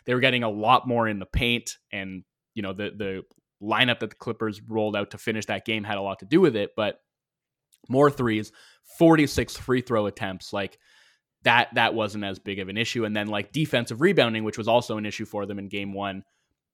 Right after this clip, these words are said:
was not at all an issue for them in game three. So, you know, Kawhi being there obviously changes the math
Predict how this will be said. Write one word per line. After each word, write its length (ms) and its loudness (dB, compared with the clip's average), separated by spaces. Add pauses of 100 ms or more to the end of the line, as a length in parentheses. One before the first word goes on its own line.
was 340 -2
not 260 0
at 60 0
all 180 2
an 60 -8
issue 240 -10
for 220 -10
them 260 -14 (100)
in 160 -12
game 220 -12
three. 240 -20 (140)
So, 400 -4 (840)
you 120 0
know, 100 2
Kawhi 560 6
being 200 2
there 140 2
obviously 360 0
changes 720 -2
the 120 -2
math 380 -2